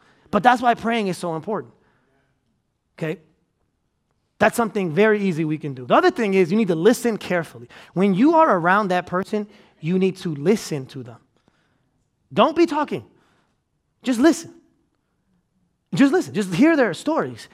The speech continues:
Hear their fears. Hear their background. Hear their issues. Just, just listen to them. Just be a, a, a, a, a, just be there and, and be open to listen.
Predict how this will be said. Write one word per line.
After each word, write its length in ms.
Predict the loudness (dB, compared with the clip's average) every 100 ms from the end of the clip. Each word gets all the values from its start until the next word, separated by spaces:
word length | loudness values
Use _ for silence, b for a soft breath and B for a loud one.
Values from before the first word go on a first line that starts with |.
| b
Hear 220 | 0 2
their 140 | 0
fears. 380 | 0 0 0 -2
Hear 180 | -4 -2
their 180 | -2 -6 B 0
background. 480 | 2 2 -2 -4 0
Hear 160 | 0
their 120 | 0 -2
issues. 320 | -4 -4 -6
Just, 140 | -6 b b
just 160 | 0 4
listen 260 | 2 2
to 120 | -4 -8
them. 120 | -10 b b
Just 180 | -6 0
be 160 | 4 4
a, 100 | 0 B -2
a, 60 |
a, 20 | 0
a, 400 | 2 0 -2 -4
a, 140 | -10 -4
just 300 | -4 -2 4
be 140 | 6
there 260 | 6 2 0
and, 220 | -4 -2
and 200 | -4 -2
be 180 | -4 0
open 440 | 0 0 -2 -2 -6 _
to 100 | -4
listen. 300 | -2 -4 -8